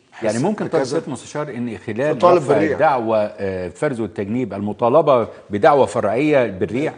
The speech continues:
Speaker 2: بالريع، واحتبس من ال-، من ال-، من الجزء اللي بي-، آه، اللي بيستحق ليا يتنفذ بيه على الحكم ال-، على الحصة اللي هيتحكم له بيها.
Speaker 1: مم. ويستفيد بيها خلال فترة النزاع القضائي.
Speaker 2: ما هو أنا مش هاجي مثلًا النهاردة في شقة بقعد فيها خمس ست سنين.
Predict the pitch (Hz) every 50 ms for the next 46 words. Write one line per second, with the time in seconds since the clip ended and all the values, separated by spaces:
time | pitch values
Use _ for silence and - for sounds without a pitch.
0 | - 110 110 120 120 120 131 147 165 175 175 160 - - - - 110 123 123 -
1 | - - - - 180 180 165 156 - - - - 127 123 123 120 120 117 110 101
2 | 101 107 107 101 85 107 117 113 113 113 113 95 98 98 98 98 95 - - -
3 | 104 110 110 113 107 101 117 160 165 139 110 - 107 117 107 110 110 101 107 107
4 | 104 101 104 107 104 - 87 95 101 101 104 - - - 98 104 98 95 92 -
5 | - - - - 160 147 - - 151 139 147 160 180 185 180 - - - - -
6 | - - - _ _ _ 117 123 117 - 151 160 170 - - 156 135 127 147 185
7 | 175 156 143 - - - 196 - 151 165 156 143 - - 110 110 98 104 120 127
8 | 123 123 120 98 - - 170 170 - - 156 147 135 120 - - 160 - - 170
9 | 170 170 147 135 139 135 - - - _ _ _ _ _ _ - 104 101 85 -
10 | - _ _ _ _ _ _ - 104 101 113 113 - - 127 - 175 151 135 170
11 | 160 139 123 - 143 151 156 139 - - 165 170 - - 131 - 135 120 117 117
12 | 117 101 135 127 117 95 - 104 90 82 80 76 110 120 117 117 131 139 139 127
13 | 120 120 - - 147 151 147 143 135 - 135 131 131 139 147 143 135 - - -
14 | 151 - - 139 139 139 139 127 - 143 147 123 - 147 151 143 - - 135 -
15 | - - 127 113 101 90